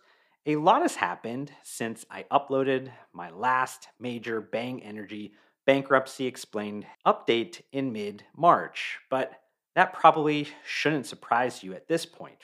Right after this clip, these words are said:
right? The Chapter eleven bankruptcy era of the beverage empire that Jack Owoc built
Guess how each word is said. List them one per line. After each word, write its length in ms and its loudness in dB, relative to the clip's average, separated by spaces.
right? 340 -10
The 120 -12
Chapter 480 2
eleven 420 4
bankruptcy 720 -2
era 440 -2
of 240 -16
the 360 -18
beverage 380 2
empire 520 6
that 200 -8
Jack 300 -8
Owoc 420 -2
built 400 -10